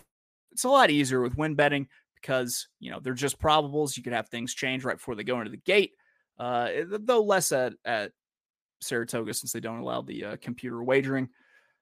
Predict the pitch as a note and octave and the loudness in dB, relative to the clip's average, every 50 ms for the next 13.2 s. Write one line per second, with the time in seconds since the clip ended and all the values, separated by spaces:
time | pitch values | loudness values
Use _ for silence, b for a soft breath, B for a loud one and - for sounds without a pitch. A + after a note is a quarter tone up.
0 | _ _ _ - A#2+ A#2 G2+ - - C3 B2+ B2 A#2+ A#2 - _ _ - - F#3 | _ _ _ -8 -6 -6 -2 0 0 2 2 2 0 -2 -4 _ _ 0 4 6
1 | D3+ C3 A#2+ A#2 - - B2+ - B2+ - B2+ A#2+ A#2+ A#2 B2+ B2 A#2+ B2+ C3 B2 | 8 8 6 6 2 -2 -10 -14 -10 -10 -8 -8 -6 -4 -2 -2 -2 -2 -4 -6
2 | A#2+ A#2 G#2 B2 B2+ B2 B2 A#2+ B2 A#2+ - _ _ _ _ _ _ _ _ - | -6 -4 -4 -4 -4 -2 -2 -4 -4 -6 -8 _ _ _ _ _ _ _ _ -6
3 | - C#3 C#3 - - - - C4 A3+ - B2+ C#3 D3 _ _ _ _ _ _ _ | -2 -2 -2 0 0 0 2 4 4 4 2 0 -4 _ _ _ _ _ _ _
4 | _ _ _ _ _ _ _ _ _ _ _ _ _ _ _ _ _ _ _ _ | _ _ _ _ _ _ _ _ _ _ _ _ _ _ _ _ _ _ _ _
5 | _ _ _ _ _ _ _ _ _ - F3 A#3 B3 B3 A3+ E3 E3 G#3 G#3+ G#3 | _ _ _ _ _ _ _ _ _ 4 6 6 8 6 6 4 4 4 4 4
6 | D#3+ E3 F3+ F#3 D#3+ B2+ A2+ G#2+ - b b b b b b b b b b _ | 4 2 2 2 0 0 -2 -4 -6 b b b b b b b b b b _
7 | _ _ _ _ _ _ _ _ _ _ _ C#3 C#3+ D#3 E3+ D#3 C3+ - D#3 C#3 | _ _ _ _ _ _ _ _ _ _ _ -6 -4 -4 -4 -4 -2 0 0 0
8 | B2+ - - - - E3 E3 F3+ F3+ F3 D3 - F3 E3+ E3 E3 C#3+ B2+ C3+ C#3+ | 0 0 -2 -2 0 2 4 4 4 2 0 -2 -4 -4 -2 -2 -2 -2 -2 -2
9 | D#3 D#3+ D#3+ D#3+ C3+ D3+ G#3 G3+ F3 - - E3+ C#3 - - - F#3+ F3 D#3 C3+ | -2 -2 -4 -4 -4 -2 -2 -2 -2 0 0 0 0 0 0 0 0 0 0 -2
10 | B2+ C#3 C3+ C#3 C#3+ - C3+ B2+ C3 B2+ B2 _ - C3+ C#3 C3+ B2 - - - | 0 0 2 0 0 -2 -4 -8 -8 -10 -8 _ 0 2 2 2 2 0 -4 -10
11 | - - _ _ _ _ _ _ _ _ _ _ _ _ _ _ _ - _ _ | -10 -14 _ _ _ _ _ _ _ _ _ _ _ _ _ _ _ -20 _ _
12 | _ _ _ _ _ _ _ _ - - - - G3+ G3 G3+ A3 G#3+ G#3+ G#3+ G#3 | _ _ _ _ _ _ _ _ -20 -20 -20 -16 -8 0 4 6 6 8 6 6
13 | G#3 G3+ - | 2 0 -6